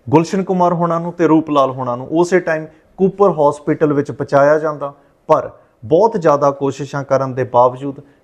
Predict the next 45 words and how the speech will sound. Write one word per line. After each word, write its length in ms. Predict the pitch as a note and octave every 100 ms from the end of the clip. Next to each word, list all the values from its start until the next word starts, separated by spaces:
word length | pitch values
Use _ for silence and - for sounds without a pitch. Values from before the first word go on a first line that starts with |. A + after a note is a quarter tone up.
| _
ਕਿਉਂਕਿ 240 | G#3+ G#3
ਟੋਟਲ 440 | G#3+ A3 G#3+ G#3+ G3+
ਸੋਲਾਂ 440 | - F3 F#3+ A3+
ਗੋਲੀਆਂ 440 | F#3+ D3+ C#3+ C#3+ C#3+
ਗੁਲਸ਼ਨ 360 | D3 D3 E3
ਕੁਮਾਰ 320 | D3+ D3 C3 C3
ਹੋਣਾ 220 | C3 B2+
ਦੇ 140 | C3
ਸਰੀਰ 360 | B2+ C3 B2+ A#2+
ਵਿੱਚ 220 | A#2+ A#2+
ਦੀ 140 | B2
ਲੰਘ 300 | B2 A#2+ C#3+
ਚੁੱਕੀਆਂ 420 | D3+ C#3+ _ A#2+ G#2+
ਨੇ, 180 | A2 - _ _
ਤਾਂ 80 | F3
ਉਹਨਾਂ 340 | - E3 D#3
ਨੂੰ 160 | D3 B2
ਬਚਾਇਆ 540 | B2+ A2+ A2 A2+ B2 - _ -
ਨਹੀਂ 240 | B2 D3+ D3+
ਜਾ 180 | B2
ਸਕਿਆ। 380 | A2 G2 - F#2+ _ _ B2
ਗੁਲਸ਼ਨ 440 | D#3+ F3+ - G#3+
ਕੁਮਾਰ 420 | G#3 F#3 E3+ E3 D3+
ਹੋਣਾ 220 | D3+ D#3+
ਦੇ 120 | D#3+ D#3+
ਉੱਪਰ 260 | - D3+ C3+ C#3
ਹਮਲੇ 320 | D3 D#3+ E3
ਦੀ 260 | D3+ D3+ D3 _ -
ਤੇ 100 | F#3
ਉਸ 200 | F3 F3
ਤੋਂ 160 | - E3+
ਸਿਰਫ 300 | F3+ D#3 D#3
ਕੁਛ 320 | - F3 G#3
ਹੀ 60 |
ਟਾਈਮ 300 | G3+ D#3+ D3
ਤੋਂ 160 | C3+ C#3
ਬਾਅਦ 240 | C3 C3+
ਉਹਨਾਂ 280 | D3 D3 D3
ਦੀ 100 | C#3
ਮੌਤ 420 | C#3 B2 C3 C3
ਦੀ 180 | C3 C#3
ਜਿਹੜੀ 220 | C#3 C#3 C3
ਖਬਰ 320 | - A2+ A#2
ਆ, 100 | A2+ - _ _
ਉਹ 140 | E3+